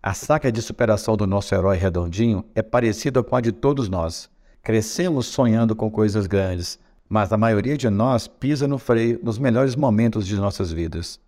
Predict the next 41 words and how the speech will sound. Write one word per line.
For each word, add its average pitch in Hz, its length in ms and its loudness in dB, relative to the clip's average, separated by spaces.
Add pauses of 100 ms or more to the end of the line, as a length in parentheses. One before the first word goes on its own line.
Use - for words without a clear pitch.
(580)
Pelo 120 180 2
caminho, 110 500 0
encontramos 131 600 0
pessoas 135 500 0
que 110 120 -4
poderiam 110 480 2
nos 131 200 0
emancipar 113 760 -2 (240)
e 120 80 0
nos 123 180 0
catapultar 135 760 -4
para 131 140 0
o 113 60 0
futuro. 110 580 -2 (380)
Gente 113 300 0
que - 80 -14
deveria 127 340 2
ser 131 240 -2
um 127 140 -4
mestre 127 500 0
de 113 100 0
nossos 110 280 2
corações, 110 720 0 (260)
mas 113 220 2
não 135 160 2
entendem 143 500 0
a 107 100 2
força - 360 -4
que - 100 -8
temos, 98 500 -2 (260)
só 110 260 2
porque 117 400 0
não 110 160 2
se 110 140 -6
parece 110 540 0
com 110 200 0
o 107 40 -2
que 107 160 -2
eles 104 200 2
já 110 140 0
conhecem. 85 640 -4